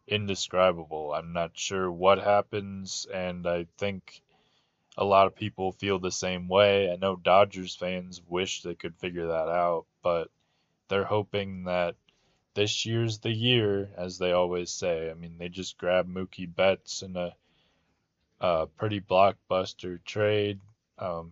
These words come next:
considering it's the po-, the off season. But yeah. Anyways, back to what I was saying. This is a tainted win, and I don't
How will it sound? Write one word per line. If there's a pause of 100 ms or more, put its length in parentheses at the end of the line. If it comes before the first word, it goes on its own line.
(120)
considering
it's
the
po-, (480)
the
off
season. (920)
But (180)
yeah. (800)
Anyways, (380)
back
to
what
I
was
saying. (640)
This
is
a
tainted
win, (320)
and
I
don't